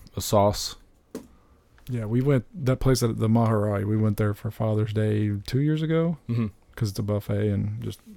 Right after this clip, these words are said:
Speaker 2: ate up, ate it up. And I was just like, "Yep, not impressed." It's not
Speaker 1: <laughs>
Speaker 2: bad.
Speaker 1: Yeah.
Speaker 2: It's, I'm just not like, "Woo!"
Speaker 1: Yeah.
Speaker 2: But I'm, I have a terrible diet 'cause I'm all woohoo for pizza and hamburgers. <laughs>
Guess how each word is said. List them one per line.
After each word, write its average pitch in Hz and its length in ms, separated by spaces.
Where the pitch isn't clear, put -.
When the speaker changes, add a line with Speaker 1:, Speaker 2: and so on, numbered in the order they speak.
Speaker 2:
ate 151 180
up, 185 340
ate 160 200
it 185 80
up. 196 260
And 117 100
I - 20
was 110 100
just 110 220
like, 123 160
"Yep, 190 220
not 175 200
impressed." 165 540
It's 139 180
not 160 240
Speaker 1:
<laughs> - 0
Speaker 2:
bad. 190 580
Speaker 1:
Yeah. 120 140
Speaker 2:
It's, - 180
I'm 131 100
just 135 200
not 127 160
like, 120 180
"Woo!" 359 920
Speaker 1:
Yeah. 104 200
Speaker 2:
But 131 320
I'm, 113 300
I 127 60
have 117 100
a 104 40
terrible 104 320
diet 101 280
'cause 107 140
I'm 107 180
all 104 160
woohoo 110 360
for 110 120
pizza 107 320
and 107 140
hamburgers. 107 580
<laughs> 143 100